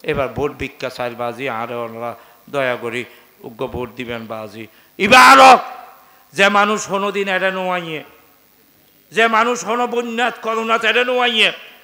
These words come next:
যে মানুষ হস্তক্ষেপের বলে হারানো চিনে, যে মানুষ হতো যদি ফোসা গলন, সেই নাইকল বাগান হরলান্দি,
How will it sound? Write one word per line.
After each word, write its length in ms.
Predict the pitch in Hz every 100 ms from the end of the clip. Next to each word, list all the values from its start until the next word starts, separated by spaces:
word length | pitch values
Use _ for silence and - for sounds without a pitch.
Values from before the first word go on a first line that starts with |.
| _ _ 165
যে 180 | 226
মানুষ 400 | 233 226 254 254 -
হস্তক্ষেপের 540 | 226 - 247 247 254
বলে 300 | 220 233 262
হারানো 380 | 226 262 262 247
চিনে, 320 | 220 254 254 - - - _ _ _ 151
যে 180 | 226
মানুষ 360 | 233 233 262 226
হতো 220 | 247 269
যদি 200 | 240 254
ফোসা 340 | 220 240 269 277
গলন, 320 | 262 240 190 - - - _ _ -
সেই 240 | 269 262 247 196
নাইকল 360 | 233 233 254
বাগান 300 | 240 240 247
হরলান্দি, 520 | 214 247 277 254 233